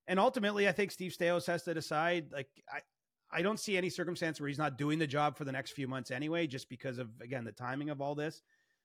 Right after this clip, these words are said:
Um, you know, he was already the, the head of the hockey operations department here for the last month or so after being named president.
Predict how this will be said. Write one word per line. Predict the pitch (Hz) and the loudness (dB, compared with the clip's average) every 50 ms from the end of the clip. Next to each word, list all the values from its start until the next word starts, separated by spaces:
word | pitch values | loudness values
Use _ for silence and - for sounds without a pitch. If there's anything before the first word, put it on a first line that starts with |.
| _ - | _ -6
Um, | - 123 123 120 120 117 117 120 | -2 0 0 0 0 -2 -4 -4
you | - | -4
know, | - 110 | -4 -2
he | 123 139 | -2 -2
was | 135 120 | 0 2
already | 143 147 156 151 147 | 4 4 4 4 2
the, | 139 131 123 113 - _ _ - | 0 -2 -4 -6 -8 _ _ -10
the | - 107 | -10 -8
head | - 131 135 143 156 | -4 -2 -2 0 0
of | 151 139 127 | -2 -2 -2
the | 139 131 | -2 0
hockey | 135 139 135 - 151 139 | 0 0 -2 -2 -2 -2
operations | 131 127 - 127 131 131 - 151 127 120 | -2 -2 -2 -6 -6 -4 -6 -6 -8 -8
department | 135 - 139 135 127 131 131 123 | -8 -6 -4 -4 -4 -4 -6 -6
here | 127 135 127 | -6 -6 -6
for | - 127 | -8 -8
the | 123 | -6
last | 120 120 120 - - | -4 -4 -4 -4 -6
month | 123 127 135 - 135 | -6 -6 -6 -6 -8
or | 123 | -8
so | - - 139 135 131 127 120 _ _ _ _ _ _ _ - | -6 -2 -2 0 0 -2 -4 _ _ _ _ _ _ _ -6
after | - 113 117 - 139 123 | -4 -4 -4 -4 -4 -4
being | 123 120 117 | -2 -2 -2
named | 120 113 107 - | -4 -6 -6 -4
president. | - 151 156 151 156 160 156 156 147 | -2 0 0 0 0 0 0 0 -2